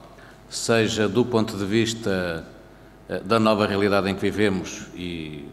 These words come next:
convém não ter dúvidas nenhumas, pela primeira vez, do ponto de vista do crescimento económico, o mundo vai ser liderado, está a ser liderado por economias que não são liderantes do ponto de vista tecnológico ou do ponto de vista, eh, dos modelos, eh,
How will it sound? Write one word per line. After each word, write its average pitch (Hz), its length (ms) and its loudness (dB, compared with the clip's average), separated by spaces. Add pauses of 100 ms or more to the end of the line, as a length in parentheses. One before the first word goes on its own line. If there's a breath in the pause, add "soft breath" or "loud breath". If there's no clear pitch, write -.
(180)
convém 92 260 -4
não 95 140 -2
ter 98 180 -2
dúvidas 92 420 -2
nenhumas, 110 320 0
pela 110 240 2
primeira 101 320 -2
vez, 98 400 0 (460 loud breath)
do 98 100 0
ponto 104 220 2
de 104 60 -4
vista 107 180 -2
do 104 100 0
crescimento 101 460 0
económico, 104 540 0
o - 20 2
mundo 107 480 0
vai 98 160 2
ser 101 240 -2
liderado, 95 460 -2
está 104 240 -2
a 95 40 -6
ser 95 220 -6
liderado 90 440 -4 (760 loud breath)
por 107 160 2
economias 101 800 2
que - 160 -4
não 104 180 0
são 107 260 2
liderantes 104 480 2
do 90 140 -6
ponto 92 300 -6
de 85 40 -10
vista 87 600 -4
tecnológico 92 640 -2
ou 85 60 -6
do 90 100 -8
ponto 90 320 -8
de 82 40 -10
vista, 90 460 -4 (480 loud breath)
eh, 87 220 -2
dos 87 180 -4
modelos, 95 800 0
eh, 82 500 -6